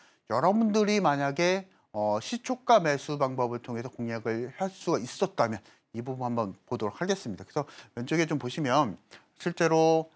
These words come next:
에스티 파마의 시세거든요. 그래서 제가 앞서서도 시초가 공략 말씀드렸었는데요. 여러분들이 상상을 좀 해보시면 됩니다. 내가 만약에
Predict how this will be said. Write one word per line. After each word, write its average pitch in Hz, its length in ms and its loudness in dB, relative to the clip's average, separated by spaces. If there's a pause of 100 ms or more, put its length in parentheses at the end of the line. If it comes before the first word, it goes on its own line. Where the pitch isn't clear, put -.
에스티 - 280 -4
파마의 156 640 6
시세거든요. 190 800 0 (160)
그래서 156 200 -4 (300)
제가 185 500 6
앞서서도 190 800 4
시초가 196 640 4
공략 160 520 2 (140)
말씀드렸었는데요. 131 1000 -2 (380)
여러분들이 226 420 4
상상을 226 440 0
좀 185 120 -2
해보시면 196 440 -2
됩니다. 104 320 -10 (260)
내가 139 340 6
만약에 165 540 2